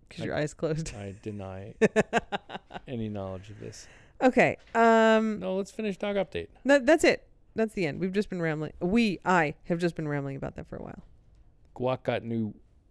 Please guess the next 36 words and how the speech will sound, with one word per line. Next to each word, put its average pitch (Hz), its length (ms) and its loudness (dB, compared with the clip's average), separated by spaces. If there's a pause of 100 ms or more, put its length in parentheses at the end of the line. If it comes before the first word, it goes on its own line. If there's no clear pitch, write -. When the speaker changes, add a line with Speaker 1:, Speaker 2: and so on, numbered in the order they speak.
(140)
Speaker 2:
blow 92 300 -6
eyes. - 340 -20 (920)
Speaker 1:
Yes, - 280 -2
good 170 160 -6
job. - 240 -10 (580)
You 180 100 -4
went 165 140 0
out 147 80 -6
and 156 100 -10
got 131 140 -8
'em. 170 180 -12
Speaker 2:
He 151 180 -8
loves 113 360 -2
them. 104 380 -10
Speaker 1:
He 214 180 -6
does. 147 300 -8
Speaker 2:
He 131 80 -6
can 113 180 -6
have 110 300 -2
them 156 140 -4
when 131 140 -6
Remy's 127 340 -2
not 135 160 -6
around 110 440 -8
and 110 140 -10
when 107 120 -8
Nacho's 110 340 -8
not 117 140 -10
around 104 380 -10
because 110 260 -12
they 110 80 -10
don't 110 260 -12
tear 101 280 -8
them 113 180 -10
to 135 80 -10
pieces. 104 500 -10